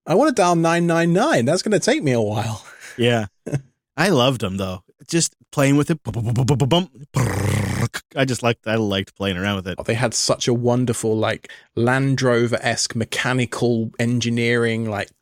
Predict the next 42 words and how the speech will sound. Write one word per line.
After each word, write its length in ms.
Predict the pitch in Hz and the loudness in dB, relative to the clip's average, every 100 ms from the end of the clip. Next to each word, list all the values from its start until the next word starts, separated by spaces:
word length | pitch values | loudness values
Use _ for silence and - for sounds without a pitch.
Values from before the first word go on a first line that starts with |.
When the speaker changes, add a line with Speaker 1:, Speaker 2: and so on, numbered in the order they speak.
| - | -20
Speaker 1:
clunk 600 | - 123 120 131 - - | -4 -2 0 -2 -6 -6
to 160 | 98 | -4
them, 160 | 90 85 | -4 -6
didn't 240 | 85 98 | -8 -6
they? 160 | 123 175 | -4 -2
Speaker 2:
Yes, 360 | 151 120 104 - | 0 0 -2 -2
they 220 | 143 143 | 2 2
were, 220 | 143 160 | 4 2
they 220 | 139 151 | 2 2
were 160 | 143 135 | 2 0
very 360 | 113 131 131 | 2 2 2
clunky 400 | 123 117 110 104 | 0 -2 -2 -4
technology. 760 | - 98 - 90 87 87 87 87 _ _ _ _ _ 117 | -4 -4 -4 -4 -4 -6 -10 -12 _ _ _ _ _ 0
Um, 300 | 120 113 113 139 | 2 2 0 0
also, 200 | 190 240 | 0 2
I'm 40 | |
gonna 140 | 233 | 2
put 120 | 208 180 | 2 2
a 20 | |
link 200 | 165 170 | 2 2
in 120 | 147 | 2
the 200 | 120 104 | 2 0
show 200 | - 139 | 0 0
notes. 340 | 131 120 - - - | 2 2 -2 -10 -12
Gene 260 | 113 131 127 | -4 0 2
Bean 200 | 131 110 | 0 0
sent 180 | 135 120 | -2 2
along 380 | 120 113 110 - | 2 2 0 -4
a 60 | |
link 240 | 104 113 113 | -2 -2 -2
for 260 | - 95 - | -4 -6 -6
home 320 | - 135 165 | -2 0 0
cam 520 | - 127 107 95 92 - | 0 0 0 -2 -6 -12
for 220 | - 107 | -6 -4
HomeKit. 520 | 117 135 135 170 120 - | 0 0 0 0 -2 -2
And 120 | 120 117 | -4 -2
if 120 | 107 | -4
your 80 | 98 | -6
cameras 440 | - 151 165 151 | -2 0 0 0
are 120 | 131 | -2
HomeKit 360 | 147 151 - - | 0 -2 -2 -6
compatible, 640 | 104 113 98 92 92 92 | -6 -2 -2 -2 -10 -12